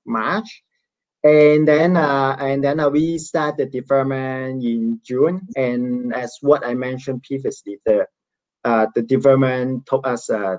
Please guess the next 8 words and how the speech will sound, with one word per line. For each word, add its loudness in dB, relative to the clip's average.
about -4
two 0
weeks -2
to 0
finish. -4
And 2
then, 2
uh, 0